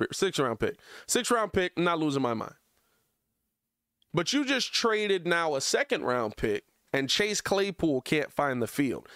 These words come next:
That's what I wanna see for the next of this, the rest of this season.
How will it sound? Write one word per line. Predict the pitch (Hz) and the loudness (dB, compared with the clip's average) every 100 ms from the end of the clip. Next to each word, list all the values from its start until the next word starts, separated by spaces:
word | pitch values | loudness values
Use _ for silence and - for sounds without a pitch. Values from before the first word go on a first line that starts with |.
| - _ | -20 _
That's | - 196 - | 0 0 2
what | 226 | 2
I | 196 | 2
wanna | 165 160 143 | 2 0 0
see | 147 139 | 0 0
for | - | 0
the | 117 | 0
next | 120 110 - | 0 -2 -4
of | |
this, | 107 - 123 | -6 -10 -2
the | 131 | 2
rest | 131 123 | 2 2
of | 113 | 0
this | 107 - | 0 0
season. | 135 104 | -2 -4